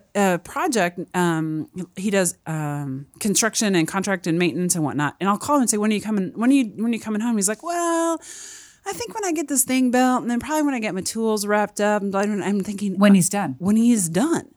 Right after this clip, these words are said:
Speaker 2: Yeah.
Speaker 1: And it drives me c-, so it's
Speaker 2: Because
Speaker 1: funny.
Speaker 2: he's not gonna be home at five fifteen.
Speaker 1: No, and, but what, I don't care when he gets home,
Speaker 2: Right,
Speaker 1: but
Speaker 2: you just
Speaker 1: I don't
Speaker 2: wanna,
Speaker 1: understand
Speaker 2: yeah.
Speaker 1: why he can't tell me.
Speaker 2: It's so fascinating.
Speaker 1: Right. So I think what, what, when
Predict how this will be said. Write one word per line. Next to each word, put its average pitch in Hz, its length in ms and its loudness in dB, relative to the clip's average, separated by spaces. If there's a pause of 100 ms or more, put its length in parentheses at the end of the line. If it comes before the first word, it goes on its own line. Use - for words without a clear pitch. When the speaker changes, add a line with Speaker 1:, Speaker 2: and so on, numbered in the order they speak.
(160)
Speaker 2:
Yeah. 151 140 0
Speaker 1:
And 254 120 -2
it - 220 2
drives 226 440 0
me 277 100 2
c-, - 100 -18
so - 360 -4
it's - 120 0
Speaker 2:
Because 233 200 4
Speaker 1:
funny. 233 80 6
Speaker 2:
he's 214 100 6
not 208 200 0
gonna 196 120 -2
be 190 80 2
home 220 200 4
at 160 120 -6
five 160 200 -6
fifteen. 160 460 -14
Speaker 1:
No, 339 340 4
and, 277 140 -2 (100)
but 302 220 0
what, - 220 0
I 330 80 0
don't 440 140 -10
care 247 180 0
when 202 200 2
he 254 60 6
gets 214 200 0
home, 202 120 0
Speaker 2:
Right, 294 320 6
Speaker 1:
but 247 120 2
Speaker 2:
you 269 60 4
just 359 100 4
Speaker 1:
I 392 40 6
don't - 100 6
Speaker 2:
wanna, 330 100 6
Speaker 1:
understand 339 600 6
Speaker 2:
yeah. - 20 6
Speaker 1:
why 302 160 2
he 262 120 -8
can't 339 360 2
tell - 180 -4 (140)
me. 262 220 0 (680)
Speaker 2:
It's - 100 -6
so 196 200 0
fascinating. 170 720 -6
Speaker 1:
Right. 208 200 2
So 202 120 2
I 196 80 2
think 330 260 -2
what, 247 220 0
what, 240 160 -2
when 262 340 4